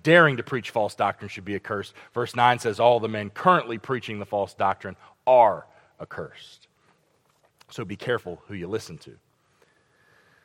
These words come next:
In conclusion, we ask, "Why so strong, Paul?"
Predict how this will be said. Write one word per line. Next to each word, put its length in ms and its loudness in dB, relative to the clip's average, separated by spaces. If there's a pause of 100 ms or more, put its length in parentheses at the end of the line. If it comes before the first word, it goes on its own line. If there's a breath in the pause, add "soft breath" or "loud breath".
(360)
In 100 0
conclusion, 560 4
we 140 4
ask, 240 4
"Why 640 8
so 280 2
strong, 640 -2
Paul?" 360 -8